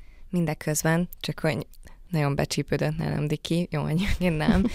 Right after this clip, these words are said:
de hogy, ö, mindeközben hozzátenném, hogy még a háború sem vette el Diki kedvét és figyelmét Erzsébet és Fülöp házasságkötése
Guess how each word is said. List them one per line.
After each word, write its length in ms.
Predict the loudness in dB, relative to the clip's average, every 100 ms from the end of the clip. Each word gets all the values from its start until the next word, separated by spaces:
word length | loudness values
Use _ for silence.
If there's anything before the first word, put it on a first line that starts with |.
| -2 -2
de 140 | 4 6
hogy, 280 | 8 8
ö, 180 | 8 8
mindeközben 520 | 8 6 6 4 4
hozzátenném, 460 | 4 4 4 2 2
hogy 120 | 2
még 160 | 2 4
a 60 |
háború 800 | 2 4 4 6 6 6 4 2 -2
sem 320 | -2 0 2 2
vette 360 | 0 0 2
el 120 | 2
Diki 280 | 4 0 -2
kedvét 640 | -2 0 0 0 0 0
és 180 | 0 -2
figyelmét 580 | 0 2 2 2 2 0
Erzsébet 480 | 0 0 0 -2 -4
és 120 | -4
Fülöp 220 | -2 0
házasságkötése 1300 | 2 0 -2 -2 -4 -6 -8 -4 -4 -2 -2 0 -2